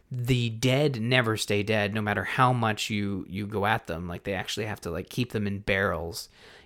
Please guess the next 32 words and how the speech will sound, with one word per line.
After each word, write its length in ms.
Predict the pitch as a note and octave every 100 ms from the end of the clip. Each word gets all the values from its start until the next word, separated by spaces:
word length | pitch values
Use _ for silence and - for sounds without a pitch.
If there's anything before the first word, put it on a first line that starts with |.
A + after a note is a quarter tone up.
| -
you 80 |
know, 180 | F#2+ F#2+
because 400 | F#2+ G2+ G2+ F#2+
they, 180 | G2+ F#2
they 180 | - -
can't 340 | - C3 G#2
dispose 460 | G2 - - G#2 G2+
of 60 | F#2
them. 120 | F#2+
Although 280 | A2 B2 A#2
it 260 | - B2
seemed 680 | - - - E3 F3+ G3+ F#3
like 280 | E3+ E3+ E3+
maybe 380 | D#3 D#3+ E3 D#3+
fire 720 | - D3 D3 D#3+ E3 E3 D#3+ _ _ _ _ _ _ _
would 300 | - C3+ C#3
do 180 | B2 C3
it, 120 | D#3+
like 160 | C#3 A2+
a, 320 | G#2+ G2 F#2+
like 100 | -
a 80 | G2
very 400 | G2 A#2 B2+ C3+
hot, 540 | A#2 - B2+ C3 - - _ _ _ -
um, 560 | G#2+ G2+ G2 F#2+ F#2+ A2 _ _ _ _ _
what's 200 | A#2+ -
the 80 | G#2+
word 120 | G#2
I'm 120 | G2+
looking 220 | G#2 G#2 G2
for? 340 | G2 F#2+ F2 -
Cremation, 720 | B2+ A#2 B2 - C3 C3